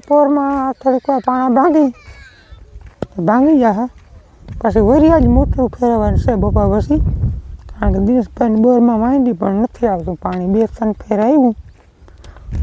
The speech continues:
હવે હાવ ઘટી ગયું. અને આવે ઈ જરાક નબળું આવે, તરસથી આવે, પીવામાં ટૂંકમાં હાલે એમ નથી.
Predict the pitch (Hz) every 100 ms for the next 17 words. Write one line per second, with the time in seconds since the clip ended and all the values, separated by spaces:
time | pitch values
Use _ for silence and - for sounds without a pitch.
0 | - 202 202 240 214 226 - 277 175 233
1 | 240 - - - - - - - - -
2 | 185 214 247 247 226 170 226 208 - 220
3 | 202 196 247 226 214 190 185 175 - 180
4 | 202 - - 196 185 190 - - 254 240
5 | 226 214 208 196 208 190 220 233 202 214
6 | - 208